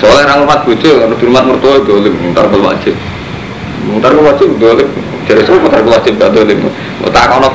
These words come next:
fikih dia, ntar kulo wajib, dolim. <laughs> Tak kono hukum dia, ntar kulo wajib, dolim. Mun kulo terus, no. Jadi haji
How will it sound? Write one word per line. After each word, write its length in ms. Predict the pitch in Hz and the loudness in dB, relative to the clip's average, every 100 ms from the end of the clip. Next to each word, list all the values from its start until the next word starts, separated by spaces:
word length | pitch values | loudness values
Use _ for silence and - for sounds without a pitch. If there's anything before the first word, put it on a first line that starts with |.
| 143 | -2
fikih 320 | - 131 110 | 0 0 2
dia, 240 | 113 135 | 2 2
ntar 160 | 165 131 | 2 2
kulo 160 | 135 123 | 2 2
wajib, 240 | - 160 | 2 0
dolim. 560 | 143 117 117 113 104 101 - - - - - - - - - - - | 2 2 2 2 0 -4 -10 -14 -14 -14 -14 -12 -10 -10 -10 -10 -4
<laughs> 760 | - - - - - - - - | -2 0 0 0 2 0 -2 -4
Tak 160 | - | -2
kono 220 | - 139 143 143 | 0 2 2 0
hukum 320 | 147 143 135 | 2 2 4
dia, 240 | 139 143 147 131 127 | 4 4 4 2 2
ntar 160 | 139 | 2
kulo 160 | 143 135 | 4 2
wajib, 320 | - 165 175 - - - - 113 | 2 0 0 -4 -12 -12 -10 0
dolim. 400 | 113 110 107 98 - - - - - - - - - - - - - - - - - - - - - - - | 2 4 2 0 -4 -10 -10 -10 -12 -12 -12 -10 -10 -10 -10 -10 -10 -10 -10 -10 -6 -6 -6 -8 -10 -12 -8
Mun 160 | - 104 | -2 0
kulo 160 | 101 98 | 2 0
terus, 160 | 98 107 | 0 0
no. 160 | 107 98 | 2 2
Jadi 280 | 101 101 117 | 2 2 2
haji 340 | 120 117 123 | 0 0 0